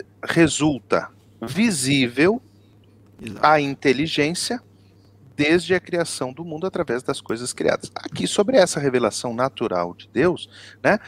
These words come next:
Speaker 1: vários, eh, autores, e eu não vou citar todos, mas vou citar dois, por exemplo, Santo Anselmo, um santo da Idade Média, que dá um argumento chamado argumento ontológico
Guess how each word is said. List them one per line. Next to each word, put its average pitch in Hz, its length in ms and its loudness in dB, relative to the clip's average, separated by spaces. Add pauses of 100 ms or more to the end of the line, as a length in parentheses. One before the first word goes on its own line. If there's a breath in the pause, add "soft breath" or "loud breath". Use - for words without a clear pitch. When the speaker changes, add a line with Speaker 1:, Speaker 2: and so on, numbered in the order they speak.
(240 loud breath)
Speaker 1:
vários, 196 880 2
eh, 87 920 -4
autores, 123 920 0 (100)
e 98 140 -4
eu 92 280 0 (560)
não 98 280 -2
vou 107 100 2
citar 98 340 0
todos, 123 300 0
mas 87 160 -4
vou 101 100 -2
citar - 300 0
dois, 113 500 4
por - 200 -10
exemplo, 110 280 -4 (760)
Santo 107 380 2
Anselmo, 113 880 2 (500 loud breath)
um 80 120 -18 (400)
santo - 440 -4 (400 soft breath)
da 82 140 -2
Idade 87 320 -2
Média, 127 380 4
que - 240 -2 (800)
dá 107 460 2
um 123 180 2
argumento 127 560 4
chamado 90 340 0
argumento 104 440 -2
ontológico 143 360 2